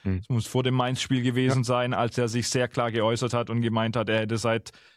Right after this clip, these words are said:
Speaker 2: äh, der Winterpause keinen Kontakt mehr mit dem Bundestrainer gehabt, dass das da schon sehr hochgekocht ist und dann auch, glaub ich, Julian Nagelsmann da mal zumindest zum Handy gegriffen hat, um weiß nicht, also ich bin da jetzt auch nicht, äh,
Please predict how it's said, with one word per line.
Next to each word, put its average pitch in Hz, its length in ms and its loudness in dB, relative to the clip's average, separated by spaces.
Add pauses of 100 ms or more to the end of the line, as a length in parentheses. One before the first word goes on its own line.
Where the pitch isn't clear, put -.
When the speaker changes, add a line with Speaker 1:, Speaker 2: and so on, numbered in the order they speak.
(240)
Speaker 2:
äh, 113 340 2
der 113 220 0
Winterpause 120 540 0
keinen 117 180 -2
Kontakt 113 340 -2
mehr 120 80 0
mit 113 100 0
dem 113 120 0
Bundestrainer 117 500 0
gehabt, 120 240 0
dass - 120 -4
das 131 120 -2
da 123 140 0
schon 131 240 -2
sehr 123 240 0
hochgekocht 135 640 0
ist 120 140 0
und 117 120 0
dann 110 180 0
auch, 110 280 0
glaub 110 300 2
ich, 107 180 0 (440)
Julian 113 280 2
Nagelsmann 110 480 0
da 107 100 2
mal 104 380 0 (180)
zumindest 135 480 0
zum 123 260 0
Handy 135 380 2
gegriffen 127 440 0
hat, 120 140 -2
um 117 320 0 (500)
weiß 95 160 -2
nicht, 98 160 -2
also 101 140 0
ich 107 100 -4
bin 117 80 0
da 110 80 2
jetzt 107 140 0
auch 113 180 0
nicht, 113 260 -2
äh, 113 440 2